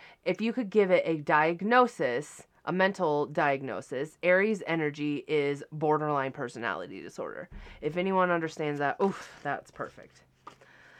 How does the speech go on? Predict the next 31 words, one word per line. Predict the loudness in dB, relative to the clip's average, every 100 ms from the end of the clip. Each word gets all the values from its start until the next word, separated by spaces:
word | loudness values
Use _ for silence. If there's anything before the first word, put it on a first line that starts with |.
| -20 -20 _ 4
<clears throat> |
It's, | 4 4 -2 -4 -4 4
any | 8 8
attention | 6 4 4
is | 0 2
good | 0
attention. | 0 -4 -6 -6
They | 2 4
will | 4
do | 2 2 4
whatever | 4 12 12 12
it | 10
takes | 4 0 0 -12 -20 _
to | -2 0
just | 2 -2 -4 -16 -14
get | 6 8
attention. | 8 -2 -4 -8 -12 _ _ _
That's | 2 2 2
Aries | 4 4 2
energy. | -2 -4 -10 -18 -20 -20 -20 -14
And | -2 0 0
we |
got | 4 4 4
a | -8 8
fucking | 8 10 6 4
new | 4 4 4
moon | 6 6 6 4 -2
flowing | -6 4 8 8 6
in | 4 2
this | -2 -4
week. | -6 -6 -10 -20